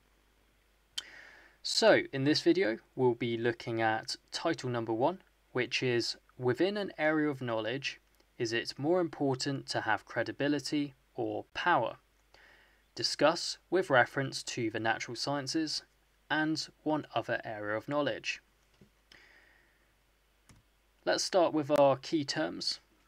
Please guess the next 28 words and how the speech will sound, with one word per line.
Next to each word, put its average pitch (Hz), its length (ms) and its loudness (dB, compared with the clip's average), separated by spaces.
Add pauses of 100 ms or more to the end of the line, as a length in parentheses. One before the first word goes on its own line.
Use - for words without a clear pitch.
(380)
Now, 117 500 4
the 131 60 -6
most 180 400 2
important 127 640 -2
terms 123 380 -2
of 120 60 -14
this 139 200 0
title 135 520 -2 (180)
are, 113 240 4
of 104 120 -10
course, 113 500 -2 (140)
credibility 135 840 -2 (240)
and 110 200 -6
power. 147 360 2 (1700)
Both 202 300 8
of - 40 -20
these 147 240 6
terms 143 520 2
can 170 340 0
be 127 160 -8
defined 117 640 -2
in 110 320 -6
quite 170 560 0
a 131 60 -4
lot 120 220 -4
of 104 120 -14
different 113 300 -6
ways, 127 420 -2